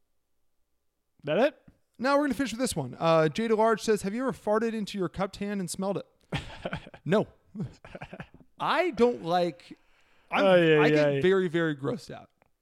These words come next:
Speaker 1: By farts?
Speaker 2: by everything.
Speaker 1: Yeah, I hate boogers.
Speaker 2: Dude.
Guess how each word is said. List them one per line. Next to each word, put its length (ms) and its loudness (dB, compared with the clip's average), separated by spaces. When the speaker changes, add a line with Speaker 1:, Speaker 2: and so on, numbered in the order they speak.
Speaker 1:
By 100 -2
farts? 400 -4
Speaker 2:
by 220 -10
everything. 480 -6
Speaker 1:
Yeah, 200 -12
I 160 0
hate 260 -4
boogers. 640 -8
Speaker 2:
Dude. 280 -6